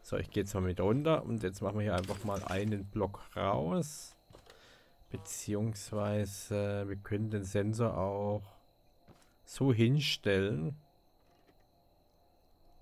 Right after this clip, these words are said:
Ist das gut oder ist das schandig? Ist das Mist sozusagen?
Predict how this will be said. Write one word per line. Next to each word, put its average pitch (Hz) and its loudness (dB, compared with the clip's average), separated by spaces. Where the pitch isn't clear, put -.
Ist - -12
das 101 -6
gut 113 0
oder 117 4
ist 101 -6
das - -2
schandig? - -4
Ist - -14
das 101 -10
Mist 104 0
sozusagen? 107 2